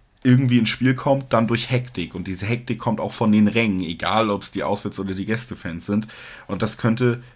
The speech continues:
in diesem Fall morgen, da ist es ja so ein bisschen anders, was die Qualität angeht, vielleicht noch, auch eher Dortmund zugutekommen, die dann irgendwie in einem, in einem fahrigen, hitzigen Spiel Konter ansetzen könnten. Und ich glaub, wir sind uns einig, dass,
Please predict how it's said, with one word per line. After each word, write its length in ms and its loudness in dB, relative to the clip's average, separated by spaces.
in 200 -2
diesem 300 2
Fall 260 2
morgen, 640 4
da 120 0
ist 140 -2
es 120 -8
ja 80 -4
so 120 -4
ein 60 -6
bisschen 320 -2
anders, 480 0
was 240 -4
die 380 -2
Qualität 540 -4
angeht, 320 0
vielleicht 440 -4
noch, 260 0
auch 280 2
eher 240 4
Dortmund 440 2
zugutekommen, 880 0
die 120 -2
dann 220 2
irgendwie 600 2
in 280 -2
einem, 420 2
in 100 2
einem 120 2
fahrigen, 580 2
hitzigen 440 -2
Spiel 280 -2
Konter 400 -2
ansetzen 540 -2
könnten. 360 0
Und 120 0
ich 100 -2
glaub, 200 0
wir 60 -2
sind 200 -4
uns 240 -8
einig, 320 -2
dass, 260 -4